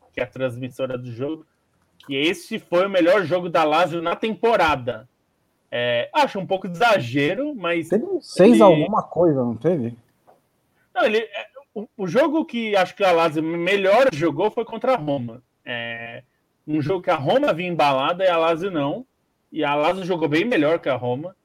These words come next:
Speaker 1: É, fez um jogo que foi a primeira derrota, inclusive, do Mourinho nessa temporada, né, na, no Campeonato Italiano. É, então, eu acho que aquele jogo foi melhor, até pelo adversário,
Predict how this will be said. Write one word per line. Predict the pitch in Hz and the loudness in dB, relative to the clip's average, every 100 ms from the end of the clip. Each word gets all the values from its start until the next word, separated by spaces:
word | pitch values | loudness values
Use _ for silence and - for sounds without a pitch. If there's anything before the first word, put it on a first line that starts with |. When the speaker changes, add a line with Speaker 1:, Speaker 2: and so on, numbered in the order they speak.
| _ _ _ _ - | _ _ _ _ -18
Speaker 1:
É, | 117 117 117 | -14 -12 -8
fez | 139 127 135 | -8 -6 -6
um | |
jogo | 123 135 135 123 127 113 - | -6 -2 -2 -4 -10 -10 -8
que | |
foi | - | -2
a | 165 | -2
primeira | 165 156 202 | 0 0 0
derrota, | 170 139 185 - 170 | 0 0 2 2 0
inclusive, | 143 127 113 196 | -10 -8 -10 -10
do | 147 135 | -10 -6
Mourinho | 131 131 151 143 | -4 -2 -2 -2
nessa | 127 127 | -6 -8
temporada, | 127 127 131 127 147 147 131 | -10 -8 -4 0 0 -2 -6
né, | 160 | -6
na, | 131 120 | -6 -8
no | 120 | -10
Campeonato | 117 120 123 123 | -12 -12 -10 -10
Italiano. | - 143 175 170 131 156 - _ _ _ _ _ | -6 -4 -4 -6 -8 -12 -18 _ _ _ _ _
É, | - 113 113 110 - _ _ _ _ _ _ | -12 -10 -6 -8 -10 _ _ _ _ _ _
então, | 143 147 | -4 0
eu | 147 | 2
acho | 139 143 | 2 0
que | 170 | -2
aquele | 151 175 180 | 0 -2 0
jogo | 175 170 | -2 0
foi | 190 | -2
melhor, | 196 220 165 170 190 | 0 4 6 6 2
até | - | 0
pelo | 165 180 | 0 2
adversário, | 185 170 208 - 170 190 | 0 0 -6 -2 0 0